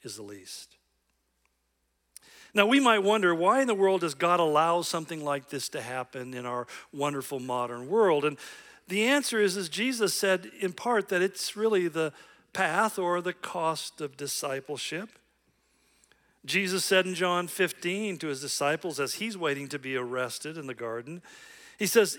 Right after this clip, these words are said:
"If the world hates you, keep in mind that it hates me." Now, I think that many of us have to have kind of a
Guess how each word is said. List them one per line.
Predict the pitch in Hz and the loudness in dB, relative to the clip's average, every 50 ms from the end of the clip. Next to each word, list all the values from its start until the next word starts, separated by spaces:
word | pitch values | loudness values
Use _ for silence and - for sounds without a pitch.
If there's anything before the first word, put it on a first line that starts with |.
| - - | -2 0
"If | 220 214 - - | 0 0 2 0
the | 190 170 | 0 0
world | 156 156 175 196 208 220 226 220 220 196 | 2 4 6 6 8 8 6 4 4 0
hates | 147 - - 196 202 208 190 - - - | -4 -4 -4 -4 -4 -4 -4 -6 -8 -6
you, | 185 175 175 180 190 180 | -6 -6 -6 -6 -6 -8
keep | - - 190 196 185 - | -8 -8 -8 -8 -6 -6
in | 185 190 180 | -6 -6 -4
mind | 160 151 151 156 156 170 175 170 | -4 -2 -2 -2 -2 -2 -4 -2
that | 180 185 | -2 -2
it | 196 196 | -2 -4
hates | 175 - - 156 156 165 170 - - 196 | -6 -8 -8 -6 -6 -6 -6 -8 -8 -8
me." | 226 254 240 170 135 - - _ _ _ _ _ _ _ - - - - - - - | -8 -6 -6 -6 -8 -10 -14 _ _ _ _ _ _ _ -20 -20 -18 -18 -18 0 4
Now, | 214 226 | 4 6
I | 226 226 | 6 4
think | - 311 311 | 4 2 2
that | 285 247 226 | 2 2 2
many | 240 240 254 240 | 4 4 4 4
of | 214 | 4
us | 202 185 - | 2 0 0
have | - 220 208 - | 0 0 0 0
to | 202 | 0
have | 180 180 - | 0 0 0
kind | - 196 185 | -2 -2 0
of | 165 | 0
a | 165 | -2